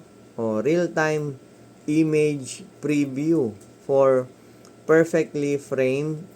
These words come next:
shots and remote control to adjust settings. Oh, ma-adjust mo yung settings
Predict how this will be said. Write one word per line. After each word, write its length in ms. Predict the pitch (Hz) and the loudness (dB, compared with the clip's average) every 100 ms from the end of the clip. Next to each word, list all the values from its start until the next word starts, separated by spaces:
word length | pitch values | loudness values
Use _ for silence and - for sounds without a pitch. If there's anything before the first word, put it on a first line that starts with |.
| - | -20
shots 800 | - - 123 127 - - - - - - - - - - - - | -14 -4 -2 -2 -8 -18 -18 -20 -20 -20 -20 -20 -20 -20 -20 -6
and 560 | 135 139 151 151 120 | -2 0 0 -4 -4
remote 500 | 117 120 127 131 139 - | -2 0 2 2 0 0
control 560 | 131 123 120 120 123 131 | -4 -2 0 2 0 0
to 120 | 117 | 0
adjust 480 | 110 104 110 113 - | 0 0 -2 -2 -2
settings. 720 | 151 151 131 107 95 - - - - - - - - - - - | -2 -2 -4 -4 -8 -12 -16 -20 -20 -20 -20 -20 -20 -20 -20 -2
Oh, 240 | 165 156 110 - - - - - - 214 | 4 4 2 -18 -20 -20 -20 -20 -14 -2
ma-adjust 480 | 190 185 165 175 175 | 2 2 2 0 0
mo 100 | 180 | 0
yung 220 | 180 170 | 0 0
settings 840 | 170 147 139 135 165 170 - | 2 2 0 -2 -2 -8 -12